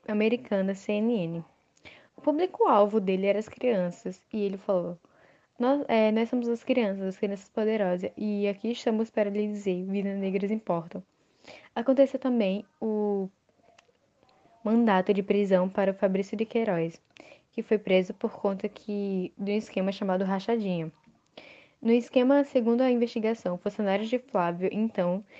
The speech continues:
deputado estadual, devolviam a parte do salário e o dinheiro era lavado por meio de uma loja de chocolate e através de investimento em imóveis.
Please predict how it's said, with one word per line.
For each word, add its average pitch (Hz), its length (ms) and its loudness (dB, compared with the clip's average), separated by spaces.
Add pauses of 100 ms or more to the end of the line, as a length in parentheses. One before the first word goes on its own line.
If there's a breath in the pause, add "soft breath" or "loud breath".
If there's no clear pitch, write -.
(160 loud breath)
deputado 220 420 2
estadual, 233 540 0
devolviam 202 760 0 (320)
a 233 140 -2
parte 208 380 -2
do 214 80 -2
salário 208 580 2
e 220 140 2
o - 20 0
dinheiro 196 380 2
era 202 400 2
lavado 190 420 0
por 202 220 -4
meio 196 240 0
de 202 80 -2
uma 202 160 -2
loja 196 240 0
de 202 80 -8
chocolate 202 680 -4 (560 loud breath)
e 226 80 2
através 214 360 2
de 233 80 2
investimento 226 520 0
em 262 60 0
imóveis. 170 480 -2